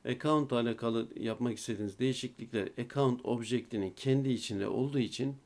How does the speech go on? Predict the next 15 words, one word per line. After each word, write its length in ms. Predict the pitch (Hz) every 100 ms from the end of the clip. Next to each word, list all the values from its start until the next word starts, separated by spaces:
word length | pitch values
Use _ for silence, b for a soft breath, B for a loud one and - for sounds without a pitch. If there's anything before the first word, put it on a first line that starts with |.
| B B B B B
siz 460 | - 165 135 117 120
before 460 | 139 135 123 - 131
insert 520 | 113 - 107 104 131
ya 120 | 120
da 120 | -
after 280 | 117 123 113
insert 460 | 110 101 107 98 120
yapsanız 580 | 117 - 127 127 104
bile, 160 | 107 117
e, 720 | 120 - - 110 104 104 101
fark 300 | 135 131 -
eden 200 | - 107
bir 40 |
şey 160 | 101 131
olmuyor. 320 | 113 104 131